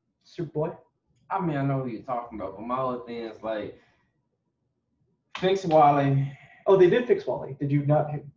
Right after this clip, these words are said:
Speaker 1: read the Flash Forward?
Speaker 2: I got halfway.
Speaker 1: Okay.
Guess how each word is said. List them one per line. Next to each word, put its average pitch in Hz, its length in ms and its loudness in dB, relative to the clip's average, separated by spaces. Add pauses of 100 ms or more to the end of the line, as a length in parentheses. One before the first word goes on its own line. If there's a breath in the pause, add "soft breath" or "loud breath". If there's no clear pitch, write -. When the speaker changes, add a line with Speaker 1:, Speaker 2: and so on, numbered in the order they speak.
Speaker 1:
read 147 220 -4
the 135 400 0
Flash 139 240 -2
Forward? 180 300 -4 (680)
Speaker 2:
I 135 300 2
got 135 240 2
halfway. 113 400 -6
Speaker 1:
Okay. 151 300 -6